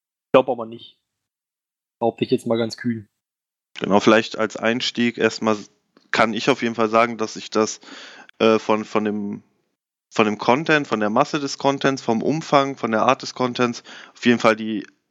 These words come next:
Speaker 2: beste Berichterstattung bisher fand, die die Bohnen jemals gemacht haben. Also als Vergleich ziehe ich jetzt einfach mal die beiden E dreis und die Gamescom letztes Jahr heran.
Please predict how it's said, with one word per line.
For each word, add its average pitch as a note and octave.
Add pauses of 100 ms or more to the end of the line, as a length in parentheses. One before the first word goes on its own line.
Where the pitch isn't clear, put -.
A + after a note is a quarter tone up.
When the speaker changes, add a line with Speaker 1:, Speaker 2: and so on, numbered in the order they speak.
Speaker 2:
beste C#3
Berichterstattung C#3
bisher A#2+
fand, C3+ (560)
die A2+
die A2
Bohnen A#2+
jemals A2+
gemacht A2+
haben. E3+ (540)
Also A2
als G#2+
Vergleich A2
ziehe B2
ich A2+
jetzt A2
einfach A2
mal G#2+
die G#2+
beiden G#2
E G#2
dreis A#2+
und A2
die G2
Gamescom G#2+
letztes G2+
Jahr G#2
heran. G#2+